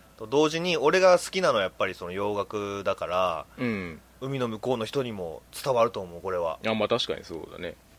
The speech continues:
Speaker 1: 名詞になってもいいと思う、本当に。
Speaker 2: 確かにな。
Speaker 1: 今の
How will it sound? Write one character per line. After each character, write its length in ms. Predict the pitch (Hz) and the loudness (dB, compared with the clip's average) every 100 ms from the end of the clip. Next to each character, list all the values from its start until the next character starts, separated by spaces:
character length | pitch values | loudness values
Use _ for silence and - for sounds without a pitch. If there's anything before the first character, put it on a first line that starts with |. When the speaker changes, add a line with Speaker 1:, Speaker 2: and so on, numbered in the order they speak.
| - | -16
Speaker 1:
名 340 | 135 139 165 175 | -4 2 4 4
詞 120 | 165 | 2
に 100 | 160 | 2
な 140 | 147 | 2
っ 40 | 151 - - - | 2 -4 -16 -8
て 80 | 113 | -6
も 100 | 101 | -4
い 120 | 113 | -4
い 40 | |
と 120 | 107 | -2
思 200 | 95 85 | -4 -6
う、 40 | 80 | -12
本 160 | 92 95 - | -12 -14 -12
当 100 | 92 | -12
に。 180 | 85 - - - | -12 -14 -20 -14
Speaker 2:
確 240 | - - - | -10 -8 -8
か 80 | |
に 80 | - | -4
な。 20 | |
Speaker 1:
今 160 | 139 127 | 0 2
の 320 | 110 98 90 | 2 -2 -4